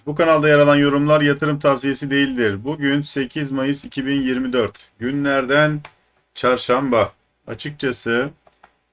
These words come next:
e, bist yüz bugün satıcılı bir gün geçiriyor. Şimdi endeksleri, e, değerledim ve yarından itibaren çok büyük oranda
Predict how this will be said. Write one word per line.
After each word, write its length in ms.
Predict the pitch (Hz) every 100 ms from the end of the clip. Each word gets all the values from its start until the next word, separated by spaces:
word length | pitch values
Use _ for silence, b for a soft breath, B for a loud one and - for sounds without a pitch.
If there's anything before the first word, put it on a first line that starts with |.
| _ -
e, 40 | 104 107 107 107 104 107
bist 400 | 127 143 - -
yüz 500 | 139 139 143 - - _ _ -
bugün 400 | 147 123 139 147 -
satıcılı 880 | _ - 110 - 127 120 123 127 139
bir 260 | 127 131 131
gün 240 | 120 131
geçiriyor. 600 | 120 113 - 120 120 110 139 147 _ _
Şimdi 340 | - 117 113
endeksleri, 840 | 113 107 110 110 107 - 110 113 120 -
e, 40 | 101 101 101
değerledim 600 | 95 107 110 110 104 117 143 _ _ _ _ _ _ -
ve 140 | 113
yarından 640 | 113 113 110 110 113 113
itibaren 540 | 110 101 104 104 101 98
çok 320 | - 110 _
büyük 200 | 110 117
oranda 520 | 104 101 95 98 120